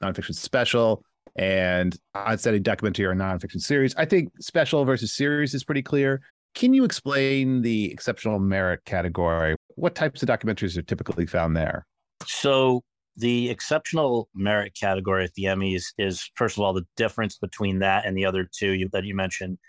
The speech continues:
Speaker 2: This is a juried award, meaning there's a group of people who sit down and consider a wide variety of specific criteria, essentially, I believe, social impact, quality, that kind of stuff, rather than just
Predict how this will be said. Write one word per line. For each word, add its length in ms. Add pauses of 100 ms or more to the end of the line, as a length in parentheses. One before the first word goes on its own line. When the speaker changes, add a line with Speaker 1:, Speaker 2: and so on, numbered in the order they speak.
(140)
Speaker 2:
This 160
is 160
a 200
juried 600 (380)
award, 420
meaning 260
there's 220
a 40
group 280
of 100
people 520 (320)
who 460
sit 280
down 380 (100)
and 280
consider 460
a 60
wide 360
variety 400
of 200
specific 680 (320)
criteria, 720 (100)
essentially, 580
I 100
believe, 340
social 480
impact, 480 (100)
quality, 800
that 240
kind 120
of 60
stuff, 360
rather 340
than 240
just 420